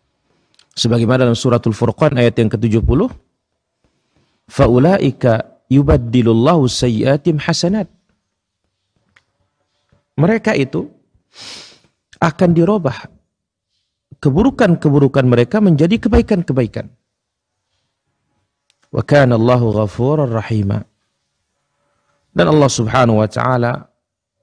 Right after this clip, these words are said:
Maha Pengampun lagi Maha Penyayang. Ini dikatakan maqamul maghfirah. Kalau sebelumnya dihapus, maka itu namanya maqamul afu.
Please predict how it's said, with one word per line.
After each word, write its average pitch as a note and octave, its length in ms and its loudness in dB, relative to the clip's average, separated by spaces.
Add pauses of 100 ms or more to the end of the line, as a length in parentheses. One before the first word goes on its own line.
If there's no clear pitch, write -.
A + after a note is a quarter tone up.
(160)
Maha C3+ 240 0
Pengampun A#2+ 800 -2
lagi A2 160 0
Maha A#2 240 -2
Penyayang. G2+ 480 -4 (640)
Ini A#2 160 0
dikatakan A#2+ 480 -2
maqamul C#3+ 560 -4
maghfirah. A#2 560 -4 (1200)
Kalau D3+ 160 2
sebelumnya F3+ 560 0
dihapus, F3+ 600 -2 (340)
maka B2 240 -4
itu D#3+ 80 -4
namanya D#3+ 380 0
maqamul F3 340 -2
afu. G3 240 -4